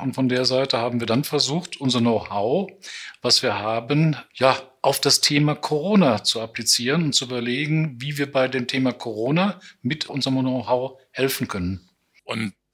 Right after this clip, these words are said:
Speaker 2: welche Ideen haben Sie dann gehabt? Sind vielleicht sogar neue Produkte entstanden?
Speaker 1: Ganz genau. Es sind also einmal natürlich Erweiterungen unserer Produkte, denn, äh, zum Beispiel bei einer Gesichtserkennung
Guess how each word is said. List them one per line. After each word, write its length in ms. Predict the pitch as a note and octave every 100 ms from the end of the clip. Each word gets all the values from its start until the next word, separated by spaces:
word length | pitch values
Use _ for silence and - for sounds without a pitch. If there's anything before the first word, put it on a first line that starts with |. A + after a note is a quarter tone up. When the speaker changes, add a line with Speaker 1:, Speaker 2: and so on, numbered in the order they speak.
| -
Speaker 2:
welche 640 | A2 G#2+ A2+ A2 G#2+ G#2+ -
Ideen 520 | A2+ F#2+ G#2 G#2 G#2+
haben 140 | G2+
Sie 60 | G2+
dann 160 | G2+ G2
gehabt? 320 | F2+ G#2+ -
Sind 160 | A2
vielleicht 160 | - G2+
sogar 160 | F#2+ G2
neue 160 | G2
Produkte 380 | - G2+ G#2 D#3+
entstanden? 480 | D#3 - D#2 - F3+ _ _ _ -
Speaker 1:
Ganz 200 | G2+ -
genau. 340 | A2 C3 G2
Es 140 | E2+ -
sind 220 | A#2+ B2
also 240 | A#2+ C3
einmal 500 | G#2+ A#2+ D3 D3+ F3
natürlich 380 | E3+ - D3 -
Erweiterungen 560 | A#2 - G2+ - D3 D#3+
unserer 180 | -
Produkte, 600 | - D#3+ D3+ - F#3+ F#3+ - - - - - -
denn, 240 | B2+ B2+ B2+
äh, 260 | B2+ B2
zum 180 | - B2+
Beispiel 240 | B2+ - A2+
bei 100 | A#2
einer 120 | A2+
Gesichtserkennung 840 | A2+ D#3 - A#2+ - A#2+ C3 D#3